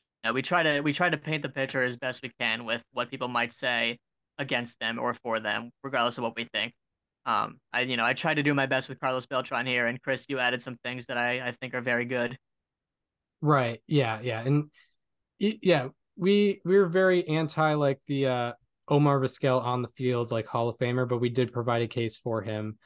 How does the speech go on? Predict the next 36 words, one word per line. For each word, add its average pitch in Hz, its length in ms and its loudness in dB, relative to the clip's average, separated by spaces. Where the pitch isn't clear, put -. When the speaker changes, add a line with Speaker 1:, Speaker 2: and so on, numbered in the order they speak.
Speaker 2:
that 120 220 0
wasn't 123 340 4
just 120 160 -2
completely 117 500 -2
memes. 110 540 -4
Um, 107 380 -2
Speaker 1:
Yeah. 131 280 -8
Speaker 2:
which, 117 320 -10
which, 123 260 -2
yeah. 104 300 0
Um, 120 460 2
Speaker 1:
Yeah. 135 120 0
Speaker 2:
so 135 220 4
Speaker 1:
Anyway. 165 420 -4
Speaker 2:
Yeah. 110 220 0
Speaker 1:
Yeah. 127 160 -2
Going 202 260 4
forward, 180 360 6
Chris 151 220 0
mentioned 135 340 -2
the 127 200 0
lack 123 280 0
of 131 120 -4
M 135 140 -4
V 127 80 -4
P 135 160 -6
support. 127 460 -2
He 147 140 0
also 175 280 4
only 175 220 2
finished 156 380 -4
top 156 240 0
ten 151 320 -2
in 131 200 -4
the 127 200 -4
league 139 380 0